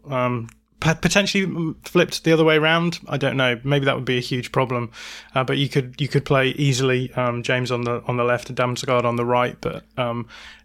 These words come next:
I, I think you would lose a little bit with Damsgaard playing him from, from the right, insofar as it's nice to have a player to, to cut inside. Um, uh, but yeah, I suppose then playing James on, on the, on the right is a, maybe a little bit more of a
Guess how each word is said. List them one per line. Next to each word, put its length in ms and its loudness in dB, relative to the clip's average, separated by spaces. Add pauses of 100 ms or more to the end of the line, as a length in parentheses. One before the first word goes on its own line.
I, 220 -2
I 20 -2
think 180 0
you 60 2
would 100 4
lose 260 2
a 40 -2
little 160 2
bit 220 0
with 180 2
Damsgaard 540 -2
playing 240 -2
him 160 -2
from, 420 -4 (160)
from 240 -2
the 80 0
right, 340 0
insofar 520 -2
as 200 -2 (320)
it's 120 -2
nice 220 0
to 80 -2
have 60 0
a 60 -4
player 220 0
to, 260 -2
to 140 -12
cut 180 -2
inside. 480 -2 (480)
Um, 480 -2 (260)
uh, 360 -4
but 220 -4
yeah, 240 -2 (220)
I 280 -8
suppose 300 0
then 180 0
playing 240 0
James 280 -2
on, 280 -4
on 240 -4
the, 260 -2
on 140 0
the 80 -2
right 200 2
is 120 -4
a, 160 -2
maybe 240 -2
a 40 0
little 200 0
bit 100 -2
more 260 2
of 80 -2
a 240 -2